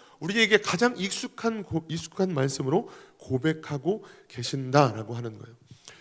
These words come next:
그럼 내가 특별한 존재인 것이 이것 때문이냐? 이것뿐만이냐? 아니에요. 내가 특별한 존재, 내가 왜 특별한 존재인가 하는 두 번째 이유는 나를 사랑하는 분이 특별한, 특별하기 때문에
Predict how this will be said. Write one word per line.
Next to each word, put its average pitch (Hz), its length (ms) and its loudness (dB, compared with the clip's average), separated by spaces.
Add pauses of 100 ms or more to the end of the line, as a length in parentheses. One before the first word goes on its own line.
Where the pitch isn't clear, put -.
(100)
그럼 233 200 6
내가 208 180 12
특별한 269 380 4
존재인 175 460 4
것이 156 240 6
이것 202 320 10
때문이냐? 180 560 6
이것뿐만이냐? 202 1040 4 (300)
아니에요. 110 440 -2 (760)
내가 180 360 6
특별한 247 440 4
존재, 175 480 4
내가 160 260 6
왜 170 240 8
특별한 202 380 2
존재인가 139 440 -2
하는 117 140 -4
두 113 140 -8
번째 143 280 0
이유는 117 480 -2 (460)
나를 151 320 8
사랑하는 277 680 4
분이 147 320 -2
특별한, 196 540 0
특별하기 226 540 2
때문에 165 460 -2